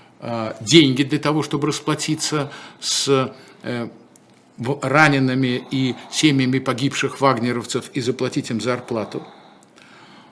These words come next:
У него остались замечательные, высококвалифицированные командиры уровня, уровня Богатого, Трошева, там, э, и Уткина.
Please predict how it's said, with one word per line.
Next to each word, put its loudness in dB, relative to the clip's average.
У 0
него 6
остались 4
замечательные, 0
высококвалифицированные -2
командиры 0
уровня, -2
уровня 0
Богатого, 0
Трошева, -2
там, -2
э, -8
и 2
Уткина. -2